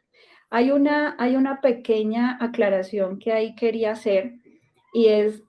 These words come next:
en cuanto al tema de los proyectos web tres o los proyectos que están realizando temas de N F Ts. Me ha llegado mucho tema de consulta y es este tema de, del registro de las marcas.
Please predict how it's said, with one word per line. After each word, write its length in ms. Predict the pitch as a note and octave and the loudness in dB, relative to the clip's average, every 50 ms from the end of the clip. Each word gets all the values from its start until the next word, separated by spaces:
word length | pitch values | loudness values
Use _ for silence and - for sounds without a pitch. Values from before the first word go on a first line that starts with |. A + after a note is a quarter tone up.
| _ | _
en 260 | - A#3 A#3+ B3 A#3+ | 4 6 6 6 4
cuanto 420 | A#3+ - B3+ A#3+ A3+ A3 G#3+ G#3+ G#3+ | 2 2 0 0 0 -2 -4 -2 -2
al 200 | G3 F#3 F#3+ - | -2 -2 -2 -2
tema 340 | - G#3+ G#3 G#3 G#3+ A3 A#3 | 0 0 0 0 -2 -2 0
de 60 | A#3 | 2
los 160 | A#3+ A3+ A3+ | 2 2 0
proyectos 640 | A#3 - G#3 F#3+ F#3 F#3+ F#3 F3+ - - G#3+ G#3+ A3 | -2 -2 -2 -2 -2 -4 -6 -6 -4 -2 -2 0 2
web 300 | G#3+ A3 A3 G#3+ - - | 2 2 2 0 -2 -2
tres 360 | - A3+ G#3+ G3+ G3+ G#3+ G#3+ - - _ _ _ _ | 0 0 0 0 -2 -4 -8 -14 -20 _ _ _ _
o 240 | - G#3 G#3+ G#3+ G3+ | 4 6 6 6 6
los 160 | G#3 G#3 G3+ | 4 0 -4
proyectos 600 | - - G3+ F#3 F#3 F#3+ F#3 F#3 - G#3+ G#3+ G#3+ | -4 -4 -4 -2 -2 -2 -4 -4 -6 -6 -6 -6
que 200 | G#3+ - A#3+ G#3 | -4 -2 -2 -2
están 360 | G3 - - G3 F#3+ F3 F3+ | -2 -4 -4 -6 -4 -4 -4
realizando 960 | F#3+ F#3+ G#3 A3 G#3+ G3+ G#3 G#3 F#3 F3+ F3+ F3+ F#3+ G3 G3+ G#3+ G#3 G#3 - _ | -2 -2 -2 -2 -2 -4 -6 -8 -10 -10 -4 -2 0 0 0 -2 -4 -8 -8 _
temas 400 | - A3 G#3+ G#3+ G#3 G#3 G#3+ G#3+ | -2 0 0 0 -2 -4 -4 -4
de 140 | G#3 G3 F3+ | -4 -4 -4
N 120 | F3 F3 | -4 -6
F 180 | F#3 F#3+ - - | -8 -8 -8 -8
Ts. 380 | G3+ G#3 C4 B3+ G#3 F3 - - _ _ _ _ _ _ _ _ _ | -4 -2 -2 -2 -2 -4 -8 -14 _ _ _ _ _ _ _ _ _
Me 160 | - A3 A#3 A3+ | -4 -2 -2 0
ha 80 | A3+ | 0
llegado 540 | A3+ A#3 B3+ C4 C4 C#4 C4+ C4 C4 C4 C4+ | 2 2 2 2 2 2 0 2 2 2 2
mucho 460 | C4 C4+ C#4 C#4 C#4 C#4 C#4 C#4+ C#4 | 2 4 4 4 4 2 2 0 0
tema 340 | C#4 - C4+ B3+ B3+ C4 B3+ | 0 0 0 2 2 0 0
de 80 | C4 B3+ | -2 -2
consulta 880 | C4 C4+ C4 C4 B3 B3 B3+ A#3 A3 G#3+ G#3+ A#3 A#3 A#3+ A#3+ - - | 0 0 0 0 2 2 2 0 0 0 -2 -2 -2 -2 -4 -8 -8
y 200 | - G#3+ A3 G#3 | -6 -2 0 2
es 220 | G3+ G3 G3 G3 A3+ | 2 2 0 2 2
este 400 | A#3+ A3+ A3+ A#3 - - A#3 A#3 | 2 2 2 0 0 0 0 0
tema 480 | A#3 - A#3 A3 G#3+ G#3+ G#3+ A3 A#3+ - - _ _ _ _ - | 0 0 -2 -2 -2 -4 -6 -8 -10 -12 -18 _ _ _ _ -8
de, 480 | A#3 G3 G#3 G#3 G#3 G#3 G3+ G3 - - | -2 0 0 2 2 0 -2 -4 -6 -4
del 240 | G3 G3+ G#3+ G#3 G#3+ | 0 2 2 2 2
registro 560 | G3+ G#3 G3+ G3 G3 G#3 G#3 G#3 - A#3 A3+ | 0 -2 -4 -4 -6 -10 -14 -8 -4 -2 0
de 60 | A#3 | 0
las 180 | A#3 A3 G3+ G3+ | 0 0 -2 -2
marcas. 520 | G#3+ A#3+ C4+ B3+ A3+ A#3+ - F3+ D#3+ - | -2 -2 -2 -2 -2 -6 -10 -16 -18 -18